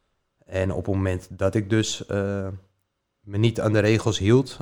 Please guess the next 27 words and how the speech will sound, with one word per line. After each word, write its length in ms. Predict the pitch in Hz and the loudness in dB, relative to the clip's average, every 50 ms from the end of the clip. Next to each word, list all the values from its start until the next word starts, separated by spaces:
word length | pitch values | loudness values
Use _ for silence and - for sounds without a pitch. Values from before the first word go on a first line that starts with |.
| - | -10
aan, 160 | - 98 95 - | -8 -6 -6 -4
aan 160 | 92 98 95 | -4 -4 -2
de 80 | 95 95 | 0 0
regels 320 | 101 101 98 - - 85 | 0 0 -2 -2 -6 -6
die 140 | - 104 92 | -4 -2 -2
hun 140 | 98 104 98 | 0 0 -2
stelden, 500 | - - - 104 101 104 110 120 131 - - - - _ _ _ _ _ _ _ _ _ _ _ _ | -2 -2 0 0 2 2 2 0 -2 -6 -10 -16 -20 _ _ _ _ _ _ _ _ _ _ _ _
stonden 380 | - - - 113 98 98 95 | -10 -4 -2 0 0 0 0
daar 300 | 92 92 90 90 90 - | 0 0 0 0 -2 -2
ook 240 | 90 92 92 90 - | -4 -4 -4 -4 -4
wel 220 | 95 92 90 90 | -4 -4 -4 -4
straffen 500 | 87 - - - 107 107 101 - - 110 | -6 -6 -2 0 2 2 2 2 0 -2
op 300 | - - 104 - - - - 95 92 - | -2 -2 -4 -4 -6 -10 -20 -20 -16 -10
dat, 340 | - 92 92 - - - - 92 | -8 -8 -8 -8 -10 -16 -18 -18
eh, 60 | 92 92 92 92 92 90 92 90 90 90 - _ _ _ _ _ _ _ _ _ _ _ _ _ _ _ | -18 -18 -18 -18 -18 -18 -18 -20 -20 -20 -20 _ _ _ _ _ _ _ _ _ _ _ _ _ _ _
wat, 240 | - 95 95 - | -8 -8 -8 -8
wat 200 | - - 101 - | -6 -6 -6 -6
als 200 | - 95 - - | -4 -6 -6 0
kind 240 | - 123 113 104 101 | 2 4 4 4 4
zijnde 380 | - - 98 95 98 98 101 98 | 2 0 2 2 2 2 0 0
al 240 | 92 95 101 98 98 | 0 2 2 2 2
heel 180 | 98 104 101 | 2 0 0
veel 200 | - - 98 95 | 0 0 -2 -2
stress 580 | 95 - - - - 104 98 95 - - - - | -2 -4 -6 -4 -2 0 0 0 0 -2 -4 -4
en, 400 | - - 95 92 92 92 - - | -6 -6 -4 -4 -4 -6 -8 -8
en, 360 | - 95 92 92 92 92 - | -8 -6 -6 -4 -6 -6 -8
eh, 320 | - 90 90 90 87 87 | -8 -8 -6 -6 -6 -6